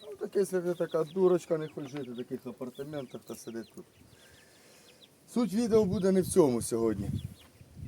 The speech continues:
Все частіше мені попадаються, слава Богу, що таке ще є, де, допустим,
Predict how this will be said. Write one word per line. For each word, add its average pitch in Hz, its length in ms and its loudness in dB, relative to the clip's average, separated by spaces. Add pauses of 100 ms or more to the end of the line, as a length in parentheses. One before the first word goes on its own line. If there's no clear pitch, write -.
(280)
Все 165 160 0
частіше 180 640 -2
мені 165 240 2
попадаються, - 840 8 (180)
слава 135 280 4
Богу, 127 340 2
що - 140 -6
таке 113 260 -4
ще 120 180 -4
є, 139 260 4 (840)
де, 123 800 6
допустим, 117 520 -6